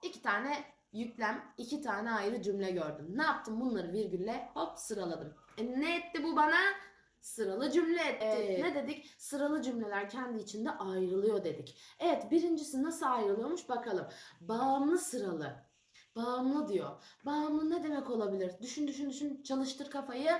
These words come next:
Speaker 1: Bir şeye bağlı olacak. Neye bağlı olsun? Ögelerden birine olsun mu? Ögelerinden, bak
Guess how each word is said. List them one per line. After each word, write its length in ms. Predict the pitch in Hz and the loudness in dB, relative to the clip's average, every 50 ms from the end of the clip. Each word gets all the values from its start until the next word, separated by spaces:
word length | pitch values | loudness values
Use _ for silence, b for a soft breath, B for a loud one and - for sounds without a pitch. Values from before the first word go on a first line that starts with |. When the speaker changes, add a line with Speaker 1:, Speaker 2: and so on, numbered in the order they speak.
| 330 B B B B B B B B B B _ 214 | 2 B B B B B B B B B B _ -4
Speaker 1:
Bir 60 | 254 | -4
şeye 320 | - - 311 320 339 285 | -2 0 2 2 2 4
bağlı 300 | 294 254 240 226 214 214 | 4 2 4 4 2 2
olacak. 460 | 202 196 185 180 175 190 170 - - | 2 0 0 0 0 -2 -4 -4 -4
Neye 240 | 240 285 330 359 349 | -2 0 0 2 4
bağlı 340 | 330 311 285 277 269 262 247 | 4 4 4 4 2 0 0
olsun? 380 | 254 254 254 - 339 359 349 - - _ _ _ - | 0 -2 -2 -4 -6 -6 -6 -8 -14 _ _ _ -4
Ögelerden 640 | 180 185 226 226 240 240 240 240 240 247 247 262 233 | -2 0 0 0 2 2 2 2 2 2 2 2 2
birine 260 | 262 254 269 269 269 | 0 2 2 0 0
olsun 460 | 269 262 269 269 - - 427 381 330 | 0 0 -2 -2 -4 -4 -2 -2 0
mu? 340 | 262 190 160 - - - B B B B B B B B B B _ - | 0 0 -2 -2 -4 -8 B B B B B B B B B B _ 0
Ögelerinden, 880 | - 370 359 381 403 403 403 415 403 392 392 381 359 359 339 - 185 - - - | 2 4 6 6 6 6 6 6 6 6 6 4 6 6 4 4 2 0 -4 -8
bak 140 | 185 185 - | -8 -8 -8